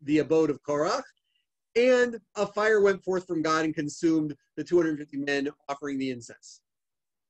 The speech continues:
which, again, Knoll would read differently. These words,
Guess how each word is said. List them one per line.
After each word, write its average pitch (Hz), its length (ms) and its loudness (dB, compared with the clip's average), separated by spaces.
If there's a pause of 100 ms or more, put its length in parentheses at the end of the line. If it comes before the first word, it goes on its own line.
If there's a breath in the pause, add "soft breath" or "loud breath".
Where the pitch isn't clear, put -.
(140)
which, 156 340 -2
again, 139 500 -2 (340)
Knoll 151 300 2
would 143 140 -2
read 135 180 -4
differently. 120 400 -8 (400)
These 160 160 -6
words, 180 340 2